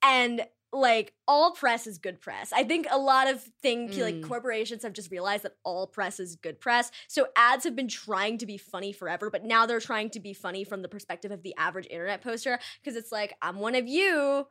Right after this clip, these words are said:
Speaker 2: Yeah.
Speaker 1: Look at me.
Speaker 2: I'm a cool kid.
Speaker 1: I'm a cool kid."
Speaker 2: Yeah, it's not that,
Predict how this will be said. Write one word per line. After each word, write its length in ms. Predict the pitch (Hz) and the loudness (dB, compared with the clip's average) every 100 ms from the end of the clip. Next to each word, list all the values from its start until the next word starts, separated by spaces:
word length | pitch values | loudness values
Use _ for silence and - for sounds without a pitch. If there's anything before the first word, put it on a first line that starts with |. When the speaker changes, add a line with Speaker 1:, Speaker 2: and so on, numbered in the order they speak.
| - | -2
Speaker 2:
Yeah. 220 | 208 185 | 2 4
Speaker 1:
Look 160 | - 147 | 4 2
at 100 | 302 | -2
me. 160 | 359 403 | 2 4
Speaker 2:
I'm 120 | 349 | 6
a 180 | 311 302 | 4 4
cool 200 | 214 202 | 4 0
kid. 260 | - 165 | -2 0
Speaker 1:
I'm 200 | 156 330 311 | 4 6 6
a 100 | 269 | 2
cool 400 | - 311 294 269 | -2 -4 -4 -4
kid." 640 | 254 196 180 170 175 214 _ _ | -4 -2 -2 -4 -6 -10 _ _
Speaker 2:
Yeah, 180 | 202 190 | 2 2
it's 160 | 233 | 2
not 260 | 285 294 285 | 6 6 6
that, 240 | 254 196 | 2 2